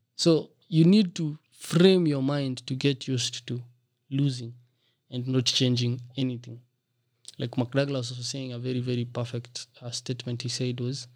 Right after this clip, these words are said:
"A trader needs to learn to lose and not think of himself as a loser,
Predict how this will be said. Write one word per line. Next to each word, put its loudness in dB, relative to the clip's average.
"A -6
trader 2
needs -2
to -6
learn 0
to -12
lose 0
and 0
not -2
think -4
of -4
himself -4
as -6
a -2
loser, -6